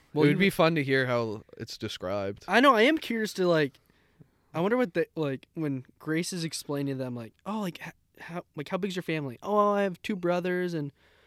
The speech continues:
Speaker 1: uh, my mom and dad are together. I
Speaker 2: You know, Grace is, Grace should have an episode first.
Speaker 1: I think so.
Speaker 2: Because she's the one who likes everything on here. Don't think it's not
Speaker 1: Gra-,
Speaker 2: noticed.
Speaker 1: oh, yeah.
Speaker 2: She, she
Speaker 1: Yeah.
Speaker 2: I don't know if she watches, but
Speaker 1: Gracie's
Speaker 2: watches,
Speaker 1: follower.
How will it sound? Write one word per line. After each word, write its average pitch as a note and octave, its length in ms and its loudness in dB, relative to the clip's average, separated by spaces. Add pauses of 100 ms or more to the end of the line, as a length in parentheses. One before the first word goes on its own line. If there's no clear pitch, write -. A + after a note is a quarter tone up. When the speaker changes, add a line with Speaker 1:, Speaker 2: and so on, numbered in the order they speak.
(160)
Speaker 1:
uh, C#3 180 -4
my D3 100 0
mom F3 240 0
and F3+ 140 -4 (260)
dad D3+ 260 -2
are D3+ 80 -2
together. D3 640 -2
I C3+ 40 0
Speaker 2:
You D3 80 4
know, E3 100 6
Grace F3 280 6
is, A3 160 -4 (600)
Grace G#3+ 220 12
should G3 160 0
have D3 200 4
an C#3 60 0
episode C3 420 -2
first. G#2 540 -6
Speaker 1:
I F3 140 2
think G#3+ 200 4
so. - 140 0
Speaker 2:
Because E3+ 160 6
she's G#3+ 340 2
the F#3+ 80 6
one F3 200 4
who C#3+ 100 0
likes C3 420 0
everything A2 600 -4
on G#2+ 160 -4
here. F2+ 260 -14 (460)
Don't B2 160 -4
think C#3 100 -2
it's A#2 120 -6
not G#2 100 -4
Speaker 1:
Gra-, G3 120 6
Speaker 2:
noticed. G3 180 -4
Speaker 1:
oh, G3+ 300 8
yeah. F#3 340 -4
Speaker 2:
She, C#3+ 380 -6
she C#3 280 -8 (1500)
Speaker 1:
Yeah. B2+ 220 -10 (260)
Speaker 2:
I - 40 -16
don't G2+ 100 -10
know A2+ 60 -10
if A2 60 -12
she - 120 -14
watches, C#3+ 340 -10
but G#2+ 200 -12 (300)
Speaker 1:
Gracie's B2+ 220 -10
Speaker 2:
watches, A#2+ 240 -8
Speaker 1:
follower. C3+ 280 -8